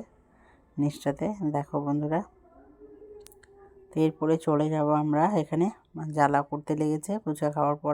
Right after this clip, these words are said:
আমাদের। তো আমি চলে এসেছি এখানে আইসক্রিমের দোকানে। তো আইসক্রিমের দোকানে মেয়ে বলছে আইসক্রিম খাবে, তো আইসক্রিমটা আমরা খাবো। আইসক্রিমের দোকানে চলে এসেছি, আর ভিতরটা, মেলার ভিতরে ঢুকে পড়েছি আমরা।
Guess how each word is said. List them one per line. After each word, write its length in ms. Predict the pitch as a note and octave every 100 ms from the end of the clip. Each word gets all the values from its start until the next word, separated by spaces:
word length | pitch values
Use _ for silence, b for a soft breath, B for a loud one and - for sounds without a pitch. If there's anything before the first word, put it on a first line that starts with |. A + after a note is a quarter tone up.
| D3
আমাদের। 260 | D3 F3 B3 B B B B -
তো 100 | D3
আমি 200 | D3 D3+ D3+
চলে 200 | D3+ D3+
এসেছি 200 | D3+ - D#3
এখানে 260 | D3+ E3 F#3 A#3+ _ b b b _
আইসক্রিমের 680 | - D3+ D3+ D#3+ D3+ D#3 D3 D3
দোকানে। 320 | C#3+ D3+ F3+ -
তো 80 | - D3+
আইসক্রিমের 400 | D3+ - D3+ D3+ D3
দোকানে 220 | D3 D#3
মেয়ে 200 | D3+ D3+ D3
বলছে 160 | D3 D3
আইসক্রিম 340 | D3 - D#3
খাবে, 200 | D#3+ E3+ E3+
তো 40 |
আইসক্রিমটা 480 | D3 D3 - D#3 D3+
আমরা 180 | D3 D3+
খাবো। 220 | D3+ D3 D3
আইসক্রিমের 420 | D3 - D3+ D3+
দোকানে 280 | D3 D3+ D3+
চলে 220 | D3+ D3 -
এসেছি, 360 | D#3 D#3+ - C#4+ - b b b b b b b _ _ -
আর 100 | C#3+
ভিতরটা, 400 | D3 D#3 D3+ D#3 D#3
মেলার 260 | D#3 C#3+ D3
ভিতরে 280 | D#3 D#3+ D#3 D3+
ঢুকে 200 | D#3 D#3
পড়েছি 380 | E3 E3 E3 F3+
আমরা। 240 | F3 F#3+